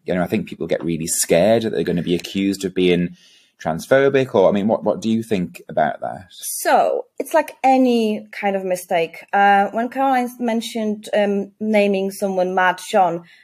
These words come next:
Speaker 2: it's the same thing. The same rule applies. If you say, "Oh, sorry, sorry, Matt," <laughs> it's actually Matt, not Sean. It's fine. So it's the same thing. If people get overly, uh,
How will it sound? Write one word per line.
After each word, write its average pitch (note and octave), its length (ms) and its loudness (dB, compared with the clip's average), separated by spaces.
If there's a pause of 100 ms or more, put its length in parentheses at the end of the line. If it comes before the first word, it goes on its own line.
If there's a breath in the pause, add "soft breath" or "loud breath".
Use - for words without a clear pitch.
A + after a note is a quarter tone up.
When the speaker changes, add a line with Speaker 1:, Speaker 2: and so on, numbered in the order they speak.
(160 soft breath)
Speaker 2:
it's A3+ 140 -2
the A#3+ 80 0
same A#3 160 2
thing. G3+ 260 0 (420)
The A3+ 280 -6
same B3 320 4
rule G#3+ 220 4
applies. G3 640 0
If G#3+ 100 -6
you B3 80 -6
say, B3 400 2 (160)
"Oh, B3+ 140 -8 (100)
sorry, F#3+ 400 2
sorry, G#3+ 300 -2
Matt," - 280 -6
<laughs> - 40 -20 (480 loud breath)
it's G#3+ 100 -4
actually G#3 220 -4
Matt, D#3+ 160 -6
not E3+ 120 -6
Sean. - 220 -4
It's - 220 -12
fine. E3 320 0 (320 loud breath)
So A#3+ 340 0
it's B3 160 0
the D4+ 100 -4
same C#4+ 280 0
thing. A3 420 -2
If A#3+ 180 -6
people D4+ 380 -4
get A#3+ 300 -2 (260)
overly, A3+ 960 2 (540 soft breath)
uh, F#3+ 340 4